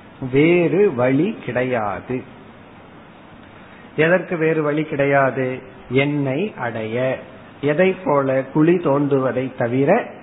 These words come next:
உள்ளே இருப்பதை எடுப்பதற்கு வேறு மார்க்கம் இல்லையோ, அதே போல என்னை அடைய வேறு மார்க்கம் கிடையாது. நச்ச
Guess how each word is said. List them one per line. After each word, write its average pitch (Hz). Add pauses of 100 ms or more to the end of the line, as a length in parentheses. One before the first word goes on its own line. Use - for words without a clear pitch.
(540)
உள்ளே 196
இருப்பதை 156
எடுப்பதற்கு 143
வேறு 131
மார்க்கம் 127
இல்லையோ, 135 (560)
அதே 139
போல 135 (100)
என்னை 165 (140)
அடைய 131 (200)
வேறு 147
மார்க்கம் 123
கிடையாது. 113 (1160)
நச்ச 127